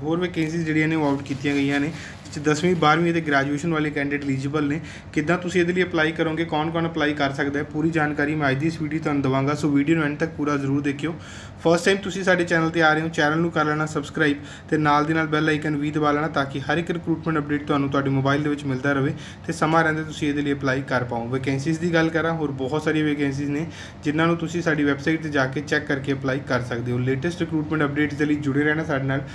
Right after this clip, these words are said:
ਹਰ ਇੱਕ ਅਪਡੇਟ ਨੂੰ ਸਭ ਤੋਂ ਪਹਿਲਾਂ ਪਾਉਣ ਦੇ ਲਈ, ਤੇ ਸਾਡੀ ਵੈੱਬਸਾਈਟ ਮੀਤ ਅਕੈਡਮੀ ਡਾਟ ਐਕਸ ਵਾਈ ਜ਼ੈੱਡ, ਉੱਥੋਂ ਸਾਰੇ ਜੌਬ ਰਿਲੇਟਿਡ ਅਪਡੇਟਸ ਤੁਸੀਂ ਲੈ ਸਕਦੇ ਹੋ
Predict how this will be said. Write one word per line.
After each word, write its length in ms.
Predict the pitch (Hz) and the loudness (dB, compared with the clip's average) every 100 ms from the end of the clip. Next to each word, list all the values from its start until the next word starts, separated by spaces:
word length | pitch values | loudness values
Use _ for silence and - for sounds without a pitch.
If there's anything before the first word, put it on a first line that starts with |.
| - - 151 | -14 -4 2
ਹਰ 60 | 165 | 2
ਇੱਕ 160 | 180 | 2
ਅਪਡੇਟ 280 | 156 147 151 | 0 0 0
ਨੂੰ 120 | 156 | -2
ਸਭ 120 | 151 | -4
ਤੋਂ 140 | 135 147 | -4 -2
ਪਹਿਲਾਂ 220 | 143 143 | -2 -2
ਪਾਉਣ 260 | 143 135 139 | -2 -2 0
ਦੇ 80 | |
ਲਈ, 140 | 143 165 170 | -2 -4 -4
ਤੇ 60 | |
ਸਾਡੀ 240 | 160 147 139 | 0 2 2
ਵੈੱਬਸਾਈਟ 420 | 139 139 151 147 | 0 2 0 2
ਮੀਤ 180 | 156 175 | 0 0
ਅਕੈਡਮੀ 320 | 165 143 151 | 2 2 2
ਡਾਟ 240 | 147 143 | 0 0
ਐਕਸ 220 | 139 - | -2 -4
ਵਾਈ 120 | 143 135 | -2 0
ਜ਼ੈੱਡ, 220 | 135 131 | -2 -2
ਉੱਥੋਂ 240 | 143 135 170 | -6 -6 -2
ਸਾਰੇ 200 | 170 151 | 0 0
ਜੌਬ 300 | 143 135 143 | 2 2 2
ਰਿਲੇਟਿਡ 280 | 147 151 139 | -2 -2 -2
ਅਪਡੇਟਸ 260 | 135 139 | 0 -2
ਤੁਸੀਂ 260 | 139 135 139 | -2 -6 -4
ਲੈ 160 | 123 | -2
ਸਕਦੇ 300 | 120 131 123 | -2 -2 0
ਹੋ 140 | 139 | -2